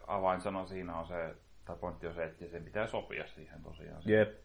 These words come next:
Speaker 1: universumiin.
Speaker 2: Joo,
Speaker 1: Ei
Speaker 2: ei,
Speaker 1: saa olla liian räikeä tai
Speaker 2: ei, ei niin,
Speaker 1: mitään.
Speaker 2: että Skyrimissä on sit siellä silmapulloja vieressä Coca-Colaa.
Speaker 1: <laughs> Joo. Sekin ollaan, ää, koitan miettiä, missä semmonen on hyvin toteutettu, mut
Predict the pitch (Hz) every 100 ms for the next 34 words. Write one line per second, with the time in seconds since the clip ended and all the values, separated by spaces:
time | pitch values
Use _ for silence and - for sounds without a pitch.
0 | - - 76 78 76 76 113 113 120 120
1 | 107 120 120 117 107 104 92 76 76 -
2 | 82 80 85 - 127 127 120 117 87 85
3 | 113 107 101 98 101 95 98 98 95 104
4 | 95 92 90 87 92 90 92 95 98 117
5 | - 90 90 - - - - - 90 277
6 | 277 - - - - - - 85 80 80
7 | 82 80 80 82 - - - - - -
8 | - - 127 120 107 101 92 90 - -
9 | 95 95 98 - 107 98 95 90 92 -
10 | 117 107 107 107 87 98 95 - 87 85
11 | 92 -